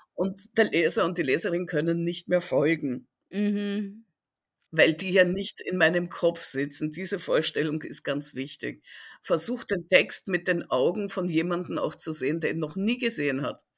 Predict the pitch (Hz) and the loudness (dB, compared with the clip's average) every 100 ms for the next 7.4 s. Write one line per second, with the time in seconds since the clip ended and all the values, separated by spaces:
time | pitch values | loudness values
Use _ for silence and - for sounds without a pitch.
0 | _ - - _ 175 165 127 208 - 196 | _ -20 -20 _ -6 -2 0 2 2 2
1 | 208 - - _ _ 202 208 170 139 156 | 0 0 -2 _ _ -2 2 4 2 2
2 | 180 185 - 170 - 151 147 156 - 156 | -2 -2 -2 -2 -2 -2 -2 -2 -4 -4
3 | - 170 - 175 202 214 190 185 - - | -4 -6 -4 -2 -2 -2 -4 -4 -2 -2
4 | 135 147 - 135 - 123 226 240 - 208 | 0 -2 -4 -8 -2 0 2 -2 -4 -2
5 | 208 185 170 147 - 110 - 233 285 302 | 2 2 0 -2 -2 -2 -2 0 -2 -4
6 | - - - - _ 180 170 151 170 220 | -16 -20 -20 -20 _ -4 0 0 0 -6
7 | 220 208 208 - | 0 0 0 -6